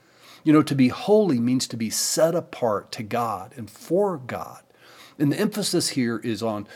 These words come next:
who we are because of what God has done. In other words, we are holy not because of our deservedness,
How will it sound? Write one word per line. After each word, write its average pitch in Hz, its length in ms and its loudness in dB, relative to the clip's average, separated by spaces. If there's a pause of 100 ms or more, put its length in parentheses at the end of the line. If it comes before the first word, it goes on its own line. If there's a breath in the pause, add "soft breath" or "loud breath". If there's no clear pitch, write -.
(100)
who 220 300 2
we 202 260 -4 (100)
are 98 360 -4
because 151 480 2
of 139 120 -6
what 135 240 -6
God 196 500 2
has 104 280 -8
done. 107 460 -8 (560 soft breath)
In 160 100 2
other 226 180 6
words, 104 360 0 (280 loud breath)
we 208 200 0
are 156 100 4
holy 160 460 2
not 165 360 4
because 127 380 -2
of 117 100 -6
our 104 140 -2
deservedness, 98 920 -6